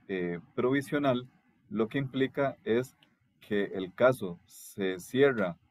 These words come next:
por un plazo máximo de un año a la espera de ciertos elementos de prueba que son los que se esperan, pero muy concretamente. Esto es también porque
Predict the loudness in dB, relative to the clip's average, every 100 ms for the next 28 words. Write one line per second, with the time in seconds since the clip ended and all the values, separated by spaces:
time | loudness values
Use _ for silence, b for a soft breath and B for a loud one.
0 | _ -2 0 -2 0 0 0 0 -2 -4
1 | -8 -6 -2 0 0 0 -4 -8 _ _
2 | _ _ -4 -2 -2 -4 2 2 2 -2
3 | -8 -6 -6 -4 -2 -2 -2 -6 -4 -2
4 | -4 -4 -6 -4 -2 -2 -2 -10 _ _
5 | _ 0 2 0 -2 -4 -4 -6 -8 -8
6 | -6 -2 -2 -2 -6 -6 -4 -4 -6 -8
7 | -4 -2 -2 -4 -12 _ _ _ -4 -2
8 | 2 4 4 2 0 0 -2 -6 -4 -6
9 | -6